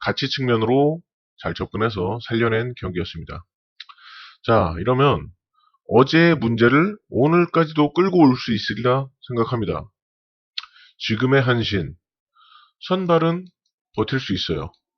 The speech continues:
선발은 버틸 수 있는데, 근데 상대 선발에게 선취 득점을 뽑아내는 것, 그리고 뽑았다 하더라도 지킬 수 있을런지. 일단 지킬 수 있을런지,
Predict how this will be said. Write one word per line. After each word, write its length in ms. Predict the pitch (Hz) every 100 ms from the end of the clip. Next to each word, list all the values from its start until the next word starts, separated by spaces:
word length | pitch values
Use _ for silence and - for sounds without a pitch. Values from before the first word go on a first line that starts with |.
| _ _ _ -
선발은 340 | - 107 107 107
버틸 260 | 92 -
수 100 | 101
있는데, 380 | 104 82 80 82 85
근데 320 | 117 123 156 165 _ _ - - - -
상대 300 | - 180 180
선발에게 680 | 180 170 160 139 135 202 208 _ _ _
선취 360 | - 220 233 208
득점을 340 | 208 190 180 156
뽑아내는 460 | 160 170 135 98
것, 200 | 92 - - _ _ _ _ _ _ _ - -
그리고 240 | 101 117
뽑았다 400 | 139 190 185 170
하더라도 480 | 160 143 - 165 202 _
지킬 320 | - 139 156
수 160 | 151 107
있을런지. 640 | 117 151 135 98 - 67 - _ _ _ _ _ _ _ - - _ _ - - - - _
일단 480 | 147 - 180 175 151
지킬 360 | - 160 214
수 160 | 214 -
있을런지, 680 | 139 - 190 185 139 113 87